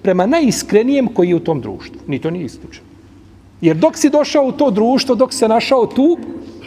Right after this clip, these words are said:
nisi pobjegao od njih, nije isključeno, znači, da te, da te snađe, snađe takva nagrada. Došlo u hadisu kod Nesaije, u kom dijelu od Mučteba sa vjerodostojnim lancem.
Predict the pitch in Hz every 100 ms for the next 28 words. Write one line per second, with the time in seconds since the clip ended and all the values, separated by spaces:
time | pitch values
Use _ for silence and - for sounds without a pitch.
0 | - - 254 - 233 240 240 262 254 247
1 | 254 277 269 - - - - - - -
2 | - - - - - - - 208 147 147
3 | 185 165 147 147 147 135 143 - - -
4 | - 131 123 151 139 143 143 - - -
5 | - - - - - 135 117 113 117 -
6 | - - - - - - - - 147 139
7 | 123 113 101 - - - - 151 - 127
8 | 131 147 - 131 127 - 147 156 120 -
9 | - - - 120 120 117 120 - 151 120
10 | - 120 120 127 - 123 120 131 139 -
11 | 196